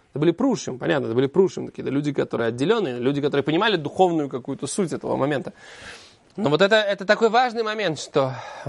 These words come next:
мы задаём вопрос, зачем храм, а они з-, задавали вопрос другой, зачем жить без храма. Понимаете, вот это вот, это то, что я хочу показать. Очень показательная гемара в этом плане как раз.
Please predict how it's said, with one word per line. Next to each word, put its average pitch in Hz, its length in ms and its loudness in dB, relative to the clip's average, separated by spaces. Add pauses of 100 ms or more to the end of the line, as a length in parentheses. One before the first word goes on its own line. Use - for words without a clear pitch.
(180)
мы 196 140 4
задаём 190 220 0
вопрос, 180 240 0
зачем 175 380 0
храм, 170 260 0
а 139 220 2
они 180 200 -2
з-, 156 340 -2
задавали 147 260 4
вопрос 175 200 0
другой, 175 200 0
зачем 143 240 -2
жить 165 160 -2
без 147 280 2
храма. 123 360 -4 (220)
Понимаете, 160 360 -2
вот 131 120 -4
это 160 160 0
вот, 135 240 -2
это 135 200 -10
то, 143 120 -4
что 139 120 -8
я - 40 -6
хочу 139 200 -12
показать. - 300 -4 (520)
Очень 165 200 0
показательная 185 460 2
гемара 202 320 2
в - 20 -4
этом 131 240 -4
плане 127 300 -2
как - 160 -16
раз. - 240 -16